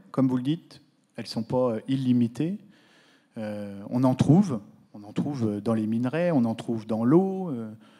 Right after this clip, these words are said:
on pourrait continuer à creuser, à creuser, mais plus on creuse, plus c'est cher. Donc il y a un prix plancher, euh, auquel on dit c'est plus la peine de continuer à chercher d'obtenir de l'uranium, on passe à autre chose.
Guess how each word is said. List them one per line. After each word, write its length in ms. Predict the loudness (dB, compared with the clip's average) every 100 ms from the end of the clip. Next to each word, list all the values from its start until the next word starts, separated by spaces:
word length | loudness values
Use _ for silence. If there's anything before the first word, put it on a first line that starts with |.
| _ _ _ -8
on 60 |
pourrait 300 | -4 -2 -2
continuer 580 | -2 -4 0 2 6 4
à 60 | 2
creuser, 840 | -2 -4 -2 -2 -2 -2 -4 -4
à 60 | -4
creuser, 840 | -6 -6 -4 -2 -2 -2 -6 -8 -6
mais 340 | -4 -2 -4
plus 220 | -8 -4
on 100 | -4
creuse, 380 | -4 -4 -4 -4
plus 160 | -8 -10
c'est 160 | -8
cher. 420 | -6 -4 -6 -6 -12 _ _ -12
Donc 180 | -12 -8
il 40 |
y 20 |
a 20 | -6
un 60 |
prix 240 | -6 -6 -10
plancher, 600 | -10 -10 -10 -10 -8 -8
euh, 100 | -10 -16 -20 _ _ _ -14
auquel 260 | -8 -6
on 80 | -6
dit 180 | -8 -10
c'est 120 | -10
plus 180 | -12 -10
la 100 | -8
peine 200 | -6 -6
de 80 | -8
continuer 540 | -12 -8 -4 -2 -2
à 80 | -6
chercher 340 | -12 -10 -8
d'obtenir 460 | -8 -8 -6 -6 -6
de 80 | -6
l'uranium, 500 | -8 -6 -4 -4 -4
on 60 |
passe 240 | -4 -6 -6
à 60 |
autre 100 | -10
chose. 140 | -12